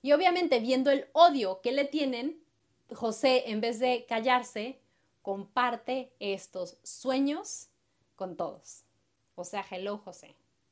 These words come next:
Mejor calladito. Pero bueno,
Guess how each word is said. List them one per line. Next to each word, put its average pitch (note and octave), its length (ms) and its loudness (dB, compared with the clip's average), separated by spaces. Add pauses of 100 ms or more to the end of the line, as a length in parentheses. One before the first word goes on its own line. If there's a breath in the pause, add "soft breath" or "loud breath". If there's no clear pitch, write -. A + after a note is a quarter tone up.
(360)
Mejor A3+ 340 -4
calladito. C4 680 0 (680 soft breath)
Pero G3 180 -8
bueno, F3+ 300 -8